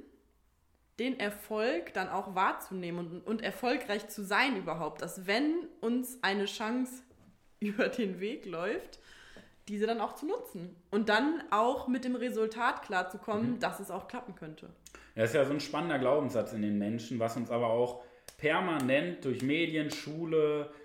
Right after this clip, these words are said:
Speaker 2: Regierung, Umfeld, Gesellschaft eingeprügelt wird, würde ich sogar fast sa-, sagen, ohne dass es eingeprügelt wird. Aber so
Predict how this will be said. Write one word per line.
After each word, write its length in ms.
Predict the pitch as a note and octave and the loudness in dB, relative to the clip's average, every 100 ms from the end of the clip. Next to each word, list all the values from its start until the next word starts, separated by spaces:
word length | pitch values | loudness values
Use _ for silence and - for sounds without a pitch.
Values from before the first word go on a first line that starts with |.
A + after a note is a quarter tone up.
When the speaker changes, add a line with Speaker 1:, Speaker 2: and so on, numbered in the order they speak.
| - | 0
Speaker 2:
Regierung, 840 | C3 B2+ D3+ E3 D3 D3 D3 D3 D3+ | 0 0 -2 -2 2 2 2 -2 -4
Umfeld, 720 | D#3+ F3+ - D3 C#3+ D3 C3 | -2 -2 -2 0 2 2 0
Gesellschaft 720 | B2 C3 D#3 D#3 - B2+ - | 0 2 2 0 -4 -6 -6
eingeprügelt 1080 | C3 D#3 C3+ - - - D3+ A3+ D3 G2+ G2+ | -6 -4 -4 -8 -18 -4 4 6 6 4 0
wird, 180 | F#2 G2+ | -4 -2
würde 160 | G2 | -4
ich 80 | G2+ | -4
sogar 200 | G#2 G2 | -4 -4
fast 320 | - G#2 - | -4 -8 -8
sa-, 240 | A2 G#2 G#2+ A2 | -6 -6 -4 -4
sagen, 300 | A2+ C#3 A#2+ | -2 -2 -2
ohne 220 | C3 E3 C#3+ | 0 0 2
dass 180 | C3 C3 | 0 0
es 120 | - - _ _ - - - | -10 -20 _ _ -20 -20 -10
eingeprügelt 720 | A#2+ C3+ G#2+ - G#2+ G#2+ G2 | -4 -2 -2 -2 -2 0 0
wird. 400 | A#2+ C3+ C#3 - - - - - - - | 0 2 2 -2 -12 -20 -20 -20 -20 -12
Aber 180 | - C3 | 2 4
so 300 | C#3+ C#3 - | 4 0 -4